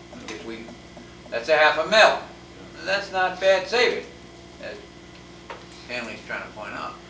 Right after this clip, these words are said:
Speaker 1: But
Speaker 2: see
Speaker 1: I don't know, in, in, in all honesty,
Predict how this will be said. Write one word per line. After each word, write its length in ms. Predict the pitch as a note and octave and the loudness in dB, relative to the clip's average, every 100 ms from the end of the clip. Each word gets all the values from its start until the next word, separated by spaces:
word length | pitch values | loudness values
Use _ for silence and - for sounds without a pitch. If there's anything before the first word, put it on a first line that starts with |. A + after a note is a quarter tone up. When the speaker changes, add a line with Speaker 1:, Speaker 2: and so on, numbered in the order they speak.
| - - | -12 -6
Speaker 1:
But 140 | B2 | -4
Speaker 2:
see 260 | - D3+ C3+ | -2 -4 2
Speaker 1:
I 220 | B2+ C3+ | 2 6
don't 320 | F3+ F#3 F3+ | 6 6 8
know, 400 | G3+ G#3 D3 C#3+ | 10 10 8 4
in, 160 | C3 C3+ | 0 -4
in, 180 | B2 | -4
in 220 | A#2+ A#2 A#2 | -4 -6 -4
all 280 | A#2 A2+ | -2 -2
honesty, 600 | A#2 C#3+ - - B2+ B2+ | 0 0 0 -2 -6 -8